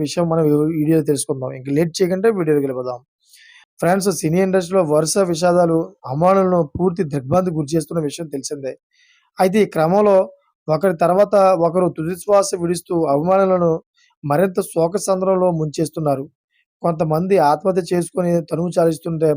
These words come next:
మరికొంతమంది అనారోగ్యంతో బాధపడుతూ తుది శ్వాస విడుస్తున్నారు. ఇక అలాంటి వారిలో ప్రముఖ కన్నడ దర్శకుడు ఏటీ రఘు కూడా ఒకరు. ఇటీవల ఆయన తుది శ్వాస విడిచారు. ప్రస్తుతం ఆయన వయసు డెబ్బై ఆరు సంవత్సరాలు. అనారోగ్యంతో బాధపడుతున్న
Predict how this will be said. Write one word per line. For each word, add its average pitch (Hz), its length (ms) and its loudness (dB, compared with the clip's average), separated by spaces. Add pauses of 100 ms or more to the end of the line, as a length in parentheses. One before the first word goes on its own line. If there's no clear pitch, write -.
మరికొంతమంది 147 600 -4 (200)
అనారోగ్యంతో 180 640 0 (100)
బాధపడుతూ 156 480 -2 (720)
తుది 165 260 0
శ్వాస 202 240 2 (100)
విడుస్తున్నారు. 143 480 -4 (240)
ఇక 190 100 -2 (540)
అలాంటి 180 460 0
వారిలో 180 260 2 (100)
ప్రముఖ 175 240 0 (140)
కన్నడ 175 280 0
దర్శకుడు 160 400 -2 (500)
ఏటీ 170 300 0 (100)
రఘు 170 180 2 (100)
కూడా 180 140 4 (100)
ఒకరు. 131 220 -4 (440)
ఇటీవల 208 420 2
ఆయన 196 180 0
తుది 175 200 -2
శ్వాస 185 160 2 (100)
విడిచారు. 139 340 -2 (260)
ప్రస్తుతం 208 460 -2
ఆయన 196 140 2 (100)
వయసు 175 260 0 (200)
డెబ్బై 143 240 -2
ఆరు 147 140 -12
సంవత్సరాలు. 147 420 -4 (600)
అనారోగ్యంతో 208 580 2 (100)
బాధపడుతున్న 185 560 2